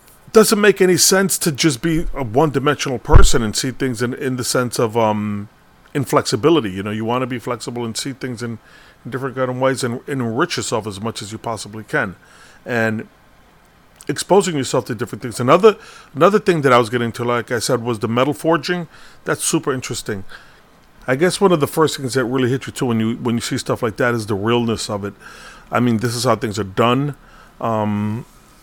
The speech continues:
and it is what it is. You know, they're forging a piece of metal. They're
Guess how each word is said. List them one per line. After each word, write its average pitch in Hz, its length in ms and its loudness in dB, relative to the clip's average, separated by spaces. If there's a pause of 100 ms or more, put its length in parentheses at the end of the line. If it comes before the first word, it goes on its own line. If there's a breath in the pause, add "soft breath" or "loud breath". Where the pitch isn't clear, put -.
(160)
and 139 160 4
it 135 100 6
is 147 140 6
what 135 200 8
it 131 40 6
is. 143 160 4
You 113 100 4
know, 104 80 4
they're 107 120 2
forging 113 380 2
a 107 80 -4
piece 120 260 -4
of 101 100 -4
metal. 117 440 2
They're 107 360 2